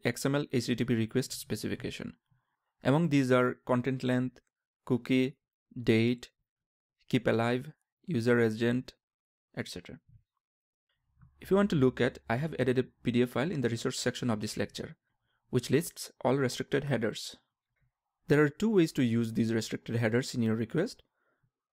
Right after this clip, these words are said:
First one is install Postman Inspector extension from Chrome Web App Store. After it is installed, go back to Postman Chrome extension,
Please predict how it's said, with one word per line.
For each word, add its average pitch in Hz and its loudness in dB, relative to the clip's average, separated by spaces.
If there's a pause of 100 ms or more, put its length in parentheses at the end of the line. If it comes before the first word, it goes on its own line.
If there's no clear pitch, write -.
(120)
First 123 0
one 127 2
is 120 -2
install 120 0
Postman 117 -4
Inspector 123 0
extension 127 -2 (100)
from 117 -2
Chrome 127 2 (180)
Web 117 2 (160)
App 107 -4
Store. - -8 (2750)
After 170 -4
it 165 0
is 143 0
installed, 131 -2 (540)
go 135 4
back 131 0
to 143 0
Postman 117 -2
Chrome 123 2
extension, 143 -4